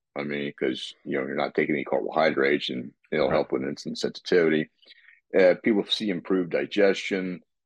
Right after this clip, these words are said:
Speaker 1: uh, in-, increased energy levels, a-, and then better mental clarity, which, you know, when you're doing a low-carb diet, those are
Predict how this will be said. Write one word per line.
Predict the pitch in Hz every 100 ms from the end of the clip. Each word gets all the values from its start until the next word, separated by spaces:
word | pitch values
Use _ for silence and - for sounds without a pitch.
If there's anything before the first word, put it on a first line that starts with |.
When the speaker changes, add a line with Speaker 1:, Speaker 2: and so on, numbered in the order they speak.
| _ -
Speaker 1:
uh, | 65 -
in-, | - -
increased | - - 82 -
energy | 87 82
levels, | 87 87 82 82 80 76 - _ _ _ -
a-, | -
and | 80 80
then | 73 -
better | 87 82 71
mental | 76 67 -
clarity, | - 151 135 85 85
which, | 87 85 - -
you | -
know, | 67 78
when | 85 78
you're |
doing | 71 92 87 80
a | 76 67 69
low-carb | 78 78 - 76 -
diet, | 69 73 71 -
those | 90 90
are | 87